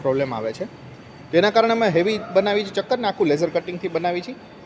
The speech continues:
જેના કારણે એની સુતરાઈની એક્યુરેસી સારામાં સારી હોય છે. આ બે મોડેલમાં બને છે મોટાભાઈ, જેમ બધું જણાવ્યું કે આ નાની પેટી છે, નાના કેપેસિટી માટે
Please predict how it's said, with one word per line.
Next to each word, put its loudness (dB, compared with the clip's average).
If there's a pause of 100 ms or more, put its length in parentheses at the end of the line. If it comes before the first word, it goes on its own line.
(120)
જેના 0
કારણે 4
એની 0
સુતરાઈની 0
એક્યુરેસી 0
સારામાં 2
સારી -2
હોય -4
છે. -6 (2750)
આ 6
બે 6
મોડેલમાં 6
બને 2
છે -6
મોટાભાઈ, -2
જેમ 2
બધું 4
જણાવ્યું 4
કે 4
આ 8 (220)
નાની 6
પેટી 2
છે, 0 (540)
નાના 0
કેપેસિટી -6
માટે -4